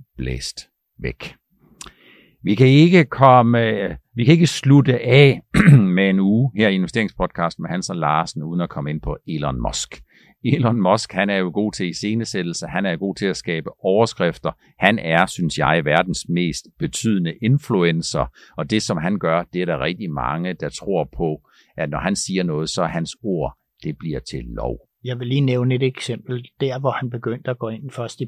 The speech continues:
Speaker 2: Bitcoin, så steg <laughs> Bitcoin helt vildt. Så gik han ind i en anden, øh,
Speaker 1: Var det Deu-, Dogecoin, der, eller sådan
Speaker 2: Ja,
Speaker 1: noget?
Speaker 2: ja, et eller andet, ikke?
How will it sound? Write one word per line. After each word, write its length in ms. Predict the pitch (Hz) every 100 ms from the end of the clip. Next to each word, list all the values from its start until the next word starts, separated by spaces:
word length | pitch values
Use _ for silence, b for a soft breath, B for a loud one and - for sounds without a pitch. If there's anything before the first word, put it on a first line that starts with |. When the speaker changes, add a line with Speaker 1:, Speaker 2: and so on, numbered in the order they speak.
| -
Speaker 2:
Bitcoin, 520 | 117 - 135 117 117
så 100 | 104
steg 300 | - - 151
<laughs> 40 | -
Bitcoin 640 | - - - 135 127 120
helt 260 | 135 131
vildt. 200 | 120 120 B 185 160
Så 120 | -
gik 180 | 131 131
han 140 | 127 127
ind 180 | 120
i 40 | 131
en 160 | 120
anden, 400 | 117 117 127 143
øh, 720 | 135 120 117 120 120 120 123 120
Speaker 1:
Var 80 |
det 160 | 190 196
Deu-, 240 | 98 - -
Dogecoin, 520 | 104 107 - 90 87
der, 80 | 82
eller 140 | 78
sådan 200 | 120 120
Speaker 2:
Ja, 60 | 131
Speaker 1:
noget? 160 | 131
Speaker 2:
ja, 240 | 123 120 113
et 300 | 135 143 131
eller 140 | 123
andet, 260 | 120 131 143
ikke? 120 | 147